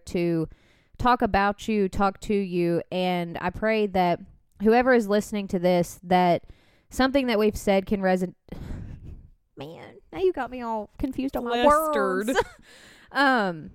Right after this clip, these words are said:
Speaker 1: but I pray that this is just reaching the right people, that something we're saying is impacting someone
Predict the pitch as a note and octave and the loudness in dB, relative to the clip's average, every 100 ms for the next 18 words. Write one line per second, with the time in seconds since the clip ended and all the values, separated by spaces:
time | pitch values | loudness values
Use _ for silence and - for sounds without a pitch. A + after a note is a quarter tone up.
0 | - _ _ _ _ _ _ - A3+ E4+ | -20 _ _ _ _ _ _ -4 6 8
1 | C#4 D4 D4 D4 A#3+ G3 A3+ B3+ G#3+ G#3+ | 8 6 4 4 2 6 4 4 4 4
2 | F#3 G3 G3+ G3+ F#3 F3+ F3+ - - D#3+ | 4 -2 2 2 4 2 2 0 -2 0
3 | D#3+ D#3+ - A#3+ B3 C#4 A#3+ G#3+ - G3+ | 0 -2 0 0 0 0 2 0 2 -2
4 | F#3+ F3 - G#3 G#3+ G#3 F#3+ - F#3 - | 0 -2 -2 0 4 4 2 -2 -6 0
5 | G3+ G3 F#3 F#3 F3+ F3 | 0 2 2 2 0 -4